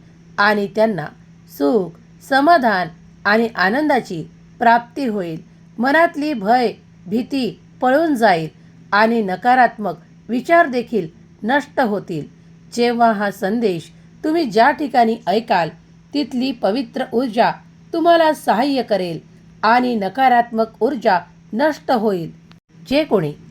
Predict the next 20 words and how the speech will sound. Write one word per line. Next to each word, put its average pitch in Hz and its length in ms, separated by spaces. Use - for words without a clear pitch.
स्वामींचे 262 560
प्रिय 254 400
बाळ 156 220
या 240 200
संदेशाला 175 720
इथपर्यंत 302 640
ऐकत 185 400
आहेत, 147 260
त्यांच्यावर 175 500
स्वामीदेव 285 520
आशीर्वादांचा 185 960
वर्षाव 311 480
करायसाठी 208 760
आज 190 220
उपस्थित 277 500
आहे. 160 300
तुमच्या 320 340
मनातील 269 840
ती 262 60
इच्छा 196 480